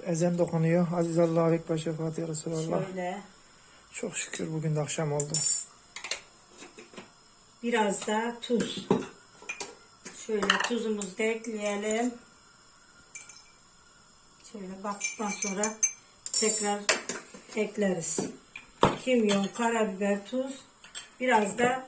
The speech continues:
Speaker 2: toz biber. Yaprak biber isteyen de yaprak biber de koyar.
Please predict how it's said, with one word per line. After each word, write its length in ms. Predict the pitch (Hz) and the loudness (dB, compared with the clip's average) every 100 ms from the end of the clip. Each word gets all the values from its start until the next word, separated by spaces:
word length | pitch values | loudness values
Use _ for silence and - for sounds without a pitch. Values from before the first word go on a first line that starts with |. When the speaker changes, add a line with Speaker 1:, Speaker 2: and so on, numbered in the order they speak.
| - | -14
Speaker 2:
toz 360 | - 240 214 185 | 0 2 2 0
biber. 300 | 185 202 208 - - - - - - - - - - - - - - - 214 - - | -2 -2 -6 -6 -8 -8 -20 -20 -8 -8 -8 -20 -20 -20 -20 -20 -12 -6 -6 -6 0
Yaprak 500 | 220 226 247 233 220 | 2 2 0 -2 -4
biber 240 | 220 226 | -2 -2
isteyen 420 | 220 - 233 214 | -2 -4 -4 -2
de 40 | 208 | 0
yaprak 460 | 214 220 226 214 | 0 0 -4 -6
biber 340 | 220 202 233 208 | -6 -4 -4 -2
de 160 | 190 | -4
koyar. 400 | - 185 190 226 | 0 0 2 0